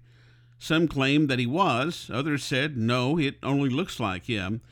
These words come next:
But he himself insisted, "I am the man." "How then were your eyes opened?" they asked. He replied, "The man they called Jesus made some mud and put it on my eyes. He told me to go to Siloam and wash.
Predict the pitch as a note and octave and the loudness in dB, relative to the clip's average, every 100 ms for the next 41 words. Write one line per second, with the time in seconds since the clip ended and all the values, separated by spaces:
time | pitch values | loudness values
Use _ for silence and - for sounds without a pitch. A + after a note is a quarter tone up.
0 | - - - - - A2 G#2+ D3 D#3+ D3 | -20 -20 -20 -20 -10 -6 -4 -2 2 2
1 | - A3 G3 C3+ A#2 - B3 - G#2 E2 | 2 0 0 0 0 0 -2 -2 -6 -10
2 | - - D#3 F#3 E3+ D3+ F#3+ C#3+ A2+ A2 | -10 -4 0 2 4 2 2 0 2 0
3 | G2 D2 D2 - _ - - - _ _ | -2 -6 -14 -18 _ -20 -20 -20 _ _
4 | _ - F#3 F3+ D#3+ D#3+ D3+ C#3 A#2+ B2 | _ -2 0 2 4 4 4 2 0 0
5 | D#3+ A3 G#3+ - C3 A2 F2+ G2 G2 F#2+ | 0 0 0 0 0 0 -4 -4 -4 -6
6 | F2+ D#2+ - - - - _ C3+ C3 C3 | -8 -12 -16 -20 -20 -20 _ -4 -2 -2
7 | F#3 F3+ D3+ G2+ F2+ A#2+ C#3 E3 D3 C#3 | 0 2 2 0 -2 0 2 4 2 2
8 | F3 D3+ C3 E3 F#3 C3 F#2+ A2 - A#2 | 0 0 -2 -2 -2 -2 -6 -12 -12 -4
9 | C3+ D#3+ - C#3 B2+ D#3 D3+ G#2 F#2 F#2+ | -2 -2 -2 0 0 2 0 0 -4 -4
10 | A#2 C3+ D3+ C3+ C3 A#2+ A2 C#3 C#3+ G#2+ | 2 2 2 2 2 2 0 -2 -2 -4
11 | E2 - - - _ _ _ _ _ - | -6 -12 -16 -20 _ _ _ _ _ -10
12 | C3+ F#3 F3 D3+ C#3 B2 C#3+ C#3+ B2+ D3 | -4 0 2 2 0 0 -2 -2 -2 -2
13 | C3+ C#3 B2 G#2 A#2 C3+ B2 F#2 - - | -2 0 0 0 0 0 0 -2 -8 -12